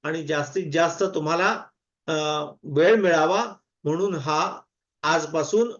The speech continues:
अगदी एकतीस मे पर्यंत आपण तुम्हाला प्रवेश घेण्यासाठी भरपूर वेळ ठेवलेला आहे. लवकरात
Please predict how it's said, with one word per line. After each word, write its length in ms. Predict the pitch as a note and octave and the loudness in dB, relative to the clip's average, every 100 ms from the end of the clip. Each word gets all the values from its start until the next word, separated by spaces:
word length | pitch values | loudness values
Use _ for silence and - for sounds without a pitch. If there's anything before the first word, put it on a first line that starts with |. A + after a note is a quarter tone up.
| _ D#3 | _ -6
अगदी 640 | D3+ D3 E3 E3+ - - _ _ | -4 -2 -2 -2 -6 -14 _ _
एकतीस 460 | D#3+ F#3+ - F#3 - | -4 -4 -2 -2 0
मे 160 | D#3+ G#3+ | 2 2
पर्यंत 440 | G#3 F3 D#3+ D3 D3+ D3+ D3 _ _ - | 4 2 2 2 0 0 -4 _ _ -6
आपण 280 | - D3+ | -2 -2
तुम्हाला 380 | D3+ C#3+ D#3+ G3+ | -2 0 0 0
प्रवेश 420 | G3+ D3 D3 D#3+ | -2 0 0 0
घेण्यासाठी 640 | C3 C#3+ D3 D3+ D3+ A#3 F#3+ _ _ | 0 0 0 -2 -2 -4 -8 _ _
भरपूर 600 | A#2+ C#3 C#3+ F3+ F3+ D3+ | 0 0 0 2 2 6
वेळ 160 | D3+ D3 | 4 4
ठेवलेला 420 | D3 C#3+ D3+ D#3 | 2 2 2 0
आहे. 300 | D3+ G3+ G#3 _ _ _ | 0 -2 -6 _ _ _
लवकरात 460 | C#3 D3 D3+ F#3 | 0 0 2 2